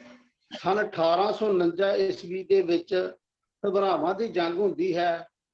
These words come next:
ਜਿਸ ਦੇ ਵਿੱਚ ਇੱਕ ਤਰਫ ਹਿੰਦੁਸਤਾਨੀ ਫੌਜ ਸੀ ਤੇ ਦੂਸਰੀ ਤਰਫ ਖਾਲਸਾ ਫੌਜ ਸੀ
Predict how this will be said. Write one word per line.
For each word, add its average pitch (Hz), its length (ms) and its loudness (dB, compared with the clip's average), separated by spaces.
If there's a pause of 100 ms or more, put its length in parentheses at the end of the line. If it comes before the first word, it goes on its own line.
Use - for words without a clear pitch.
(300)
ਜਿਸ 214 200 -2
ਦੇ 226 220 0
ਵਿੱਚ 196 260 -2
ਇੱਕ 226 360 0
ਤਰਫ 214 340 -2 (1080)
ਹਿੰਦੁਸਤਾਨੀ 196 680 0
ਫੌਜ 190 300 0
ਸੀ 208 380 -4 (420)
ਤੇ 196 120 2
ਦੂਸਰੀ 185 480 -2
ਤਰਫ 185 300 -4
ਖਾਲਸਾ 160 440 -2
ਫੌਜ 170 280 0
ਸੀ 123 240 -8